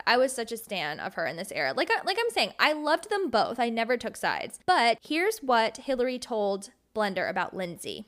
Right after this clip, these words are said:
"The thing is, it's also childish and immature. This all started because we both dated Aaron Carter. And she went around telling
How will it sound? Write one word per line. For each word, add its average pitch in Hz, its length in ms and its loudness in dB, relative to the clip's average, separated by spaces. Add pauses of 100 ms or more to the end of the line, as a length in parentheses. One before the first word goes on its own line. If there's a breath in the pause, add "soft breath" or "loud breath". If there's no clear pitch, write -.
"The 320 100 -10
thing 381 280 0
is, 320 360 0
it's 370 180 0
also 427 320 4
childish 190 600 0
and 202 160 -4
immature. 190 600 -2 (440 loud breath)
This 440 280 2
all 285 160 8
started 233 420 2
because 311 220 -6
we 320 120 0
both 240 360 2
dated 214 340 2
Aaron 196 280 -2
Carter. 170 500 -2 (280 soft breath)
And 381 120 2
she 415 160 -2
went 415 240 2
around 359 220 0
telling 254 320 -4